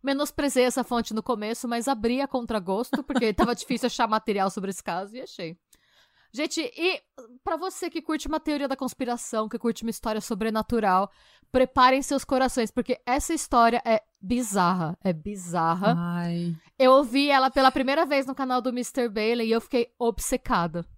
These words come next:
Speaker 2: Uh.
Speaker 1: Sério. E vocês vão, e, assim, eu não quero ficar obcecada sozinha, então juntem-se a mim, vamos lá. Que é
Speaker 2: Juntamos.
Speaker 1: a misteriosa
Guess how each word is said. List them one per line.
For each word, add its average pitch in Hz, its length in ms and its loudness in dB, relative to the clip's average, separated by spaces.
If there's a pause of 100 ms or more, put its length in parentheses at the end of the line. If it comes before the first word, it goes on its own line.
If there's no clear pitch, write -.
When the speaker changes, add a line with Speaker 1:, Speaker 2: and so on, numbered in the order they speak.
Speaker 2:
Uh. 233 480 8
Speaker 1:
Sério. 180 480 4
E 214 60 -6
vocês 269 160 2
vão, 269 160 0
e, 262 220 4
assim, 339 280 0
eu 294 60 2
não 330 100 0
quero 339 180 4
ficar - 120 0
obcecada 277 460 -2
sozinha, 269 440 -2
então 330 220 -2
juntem-se 427 420 0
a 403 80 2
mim, 214 260 -4
vamos 311 220 -2
lá. 170 260 0 (420)
Que 359 100 2
é 370 220 6
Speaker 2:
Juntamos. 208 500 4
Speaker 1:
a 349 60 8
misteriosa 330 1080 2